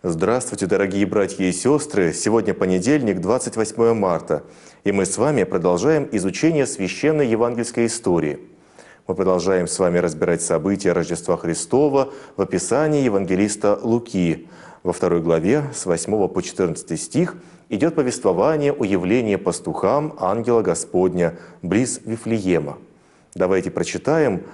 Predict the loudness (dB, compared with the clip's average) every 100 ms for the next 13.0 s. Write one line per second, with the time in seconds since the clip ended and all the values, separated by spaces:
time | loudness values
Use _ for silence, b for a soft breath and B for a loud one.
0 | B B -4 -2 -2 -4 -4 -2 -4 -6
1 | -12 -14 _ _ _ _ _ _ _ _
2 | _ _ _ _ _ _ _ b b b
3 | -20 -2 2 2 0 0 2 2 2 0
4 | -4 -10 0 2 4 2 2 0 0 0
5 | 0 -4 -2 -6 -2 -2 -2 -4 B B
6 | B B -2 2 2 4 2 2 0 2
7 | 0 2 2 2 2 0 0 0 0 0
8 | 2 4 2 2 0 0 -4 0 2 4
9 | 2 -2 0 2 2 -2 -4 -14 _ b
10 | b b -4 -2 2 2 2 0 0 0
11 | 0 2 2 2 0 0 0 -2 0 0
12 | 0 0 2 0 -2 0 2 2 0 -4